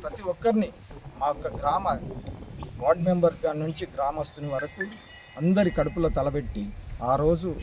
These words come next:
సరే నువ్వు కడుతున్నా అంటున్నావు కట్టు, కానీ జాగ్రత్త, ఎందుకంటే ఈరోజు ఈ ఇంత భూమి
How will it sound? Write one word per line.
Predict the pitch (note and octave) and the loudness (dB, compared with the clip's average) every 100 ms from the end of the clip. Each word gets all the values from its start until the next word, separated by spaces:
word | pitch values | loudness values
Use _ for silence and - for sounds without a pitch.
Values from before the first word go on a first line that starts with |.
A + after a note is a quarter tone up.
| - | 0
సరే | D3 E3+ - - - D3+ | 2 4 2 -2 -8 -4
నువ్వు | D3 B2 | -2 -2
కడుతున్నా | C3 F3+ F3 E3 | -2 -2 0 0
అంటున్నావు | D#3 D3 E3+ E3+ | 0 0 -2 0
కట్టు, | C#3 - D3 - - - - - | -2 -4 -6 -8 -14 -14 -14 -6
కానీ | - F3+ D3 | 0 4 6
జాగ్రత్త, | D#3 F3 E3+ - F#2+ - C3 D3+ | 8 8 6 4 -4 -6 -2 0
ఎందుకంటే | F3+ F3 E3 G3 C#3 | 2 2 0 0 2
ఈరోజు | E3+ F3 F#3 F#3+ F#3+ E3+ | 4 4 4 2 0 0
ఈ | F#3+ | 0
ఇంత | E3+ - E3+ | 2 4 4
భూమి | E3 G3 | 4 2